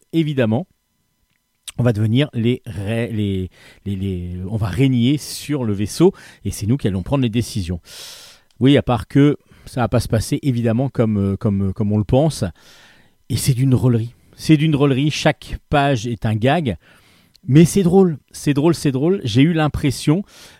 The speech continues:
de, de, de voir des dessins animés de, euh, Bip Bip et le Coyote. Pourquoi ? Parce que du coup, ils vont tenter plein de choses complètement absurdes. Et, euh,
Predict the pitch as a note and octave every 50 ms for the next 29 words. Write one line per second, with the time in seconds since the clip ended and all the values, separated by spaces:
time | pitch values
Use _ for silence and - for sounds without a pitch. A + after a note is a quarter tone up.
0 | _ - G2 B2 B2+ B2 B2 B2 A#2+ A#2+ A#2 A2+ A2+ A2 A2 G#2+ G#2+ G#2+ G#2+ G#2+
1 | G#2+ F2+ - - C3+ G2+ G#2+ G#2+ G#2 G#2 F#2+ F#2+ G#2 G2 F#2 G#2 B2 C3 C#3 C#3+
2 | D#3+ D#3 C#3+ A2+ A#2 A2 G#2 A#2 G#2+ - - A#2+ A#2 A#2+ A#2 A#2 A#2 B2 C#3 D3
3 | B2 A2+ A#2 A#2+ B2 A2+ G2+ F#2+ F#2 F2+ - _ _ - A2+ B2 A#2+ C#3 E3 -
4 | D3+ C#3 B2 - C3+ A#2 G#2 G#2 - - - - _ _ _ _ - - - -
5 | _ _ _ _ _ - D3 C3 - - D3+ D#3 E3+ G3 G#3 - - B2+ G#2+ -
6 | - - D3+ C#3+ C3+ B2+ B2+ - - C#3 D#3 F#3 G3 - - - B2+ A2 A#2+ C#3
7 | D3+ C3+ - _ - D3 C#3 - - C#3+ A#2+ - - F#3 F#3 F#3 F3 - - -
8 | C#3 D3 F#3 F3+ C3+ F#2+ D#2+ - _ _ - - F3+ G3 E3+ - D#3 D#3+ D#3+ B2+
9 | B2 C#3 C3+ C3 - _ C#3+ B2+ - - - - B2 B2+ D3+ C#3 A2 F2 - _
10 | - - - - - - - _ _ _ - C#3+ D3 D#3 D#3+ - - - B2+ A#2
11 | A2+ A2 A2 G#2+ G#2+ G#2+ G#2+ G#2 G2+ G2+ G#2 G#2 G2+